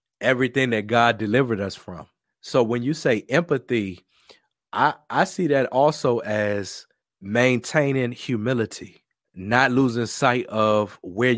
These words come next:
where the Lord brought you from, not losing sight of your story, not losing sight of your victories, not losing sight of your deliverances, not losing sight of your healings.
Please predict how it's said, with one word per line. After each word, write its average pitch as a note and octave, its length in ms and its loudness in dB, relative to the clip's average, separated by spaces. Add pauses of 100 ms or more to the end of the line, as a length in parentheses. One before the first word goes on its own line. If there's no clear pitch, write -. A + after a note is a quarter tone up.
(120)
where A#2 200 4
the A#2+ 100 4
Lord A2+ 300 2
brought A2+ 380 0
you A2 60 -4
from, G2+ 280 -10 (480)
not A#2+ 320 2
losing B2 300 2
sight A#2+ 260 2
of G#2 120 0
your A2 100 0
story, A#2 500 2
not A2+ 240 0
losing A2+ 260 0
sight A#2 300 2
of A2+ 200 2 (300)
your A2 160 2
victories, G#2 680 -2
not A2 240 2
losing A2+ 300 0
sight A#2+ 260 0
of G#2+ 120 -4
your A#2+ 100 0
deliverances, A2 760 0
not A2 240 0
losing A2+ 280 -2
sight A2+ 260 -2
of G#2 140 -4
your G2+ 100 -4
healings. A2 800 -2